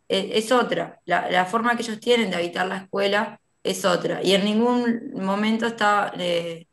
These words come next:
eh, este tiempo se, se detuvo a pensar de qué forma ellos necesitan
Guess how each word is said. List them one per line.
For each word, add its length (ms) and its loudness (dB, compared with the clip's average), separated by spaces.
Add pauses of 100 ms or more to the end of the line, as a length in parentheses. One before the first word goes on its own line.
(400)
eh, 640 0 (100)
este 360 4
tiempo 320 4
se, 300 -2
se 120 -6
detuvo 500 4
a 220 4
pensar 440 -2
de 120 -2
qué 140 -4
forma 400 0
ellos 180 -4
necesitan 720 -2